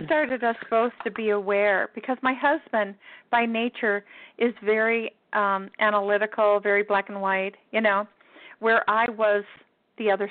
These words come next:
side of the story. Together we made a whole, <laughs> you know. But he said, "Yeah, I wanna have some, a session too."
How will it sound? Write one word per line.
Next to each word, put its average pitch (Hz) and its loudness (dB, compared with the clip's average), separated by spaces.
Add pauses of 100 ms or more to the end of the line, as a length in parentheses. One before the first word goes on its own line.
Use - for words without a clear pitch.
side 196 0
of 180 -10
the 185 -20
story. 202 2
Together 214 0
we 202 -8
made 190 -8
a 196 -4
whole, 190 -4
<laughs> - -20
you 262 -2
know. 254 2 (840)
But 226 2 (300)
he 247 -6 (100)
said, 220 2 (180)
"Yeah, 208 2 (260)
I 226 2
wanna 226 0
have 208 -2 (100)
some, 196 -2 (280)
a 214 0
session 196 -2
too." 190 -4